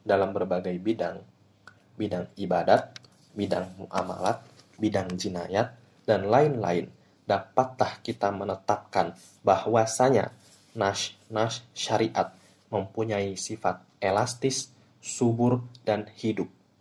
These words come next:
Segi-segi kesuburan dan elastisitas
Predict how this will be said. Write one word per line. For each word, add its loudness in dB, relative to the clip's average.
Segi-segi 0
kesuburan 0
dan 0
elastisitas -4